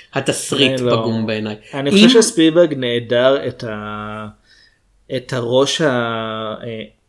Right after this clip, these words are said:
Speaker 2: האנימטורי של טים ברטון, שהוא מאוד, גם פה וגם נגיד בצ'ארלי ומלכת השוקולד,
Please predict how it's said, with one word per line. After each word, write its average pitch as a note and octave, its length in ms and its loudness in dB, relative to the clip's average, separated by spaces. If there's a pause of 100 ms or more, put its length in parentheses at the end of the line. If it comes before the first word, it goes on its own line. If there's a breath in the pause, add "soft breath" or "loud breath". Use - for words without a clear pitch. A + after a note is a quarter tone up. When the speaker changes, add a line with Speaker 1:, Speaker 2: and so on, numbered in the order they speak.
(140)
Speaker 2:
האנימטורי A#2+ 880 -6
של A2 400 -8
טים A2 200 -12
ברטון, G#2+ 340 -10
שהוא A#2+ 380 -4
מאוד, C3+ 460 -2 (680 soft breath)
גם D#3 260 6
פה F#3+ 200 4
וגם C3+ 220 4
נגיד C3 220 0
בצ'ארלי A#2+ 400 2
ומלכת A#2 380 -6
השוקולד, G3+ 560 -2